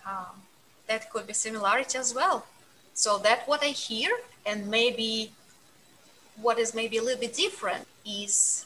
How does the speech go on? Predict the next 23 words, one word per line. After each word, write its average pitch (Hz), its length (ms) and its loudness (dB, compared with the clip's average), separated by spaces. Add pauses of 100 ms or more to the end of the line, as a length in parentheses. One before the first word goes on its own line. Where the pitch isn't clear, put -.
that, 202 440 4 (240)
well, 254 400 10 (120)
the 240 80 8
repertoire 320 720 8 (320)
would 214 160 -4
be 226 60 4
a 214 60 0
little 220 200 0
bit - 60 -8
different, 226 560 -2 (100)
um, 202 300 4
because 196 600 0 (240)
in 247 80 -2
the 226 60 0
United 240 420 4
States, - 720 0 (160)
uh, 202 180 0 (120)
it's, - 360 -4 (340)
it's - 180 2
common 220 580 8
and 233 140 -2
it's 226 140 0
wonderful 269 640 0